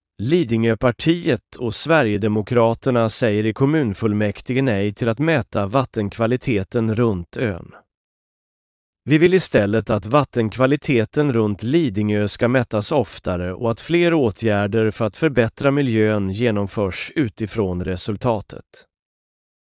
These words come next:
Vi vill också att luftkvaliteten ska mätas.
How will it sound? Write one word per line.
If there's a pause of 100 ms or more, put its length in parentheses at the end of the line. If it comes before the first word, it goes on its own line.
(300)
Vi
vill
också
att
luftkvaliteten
ska
mätas.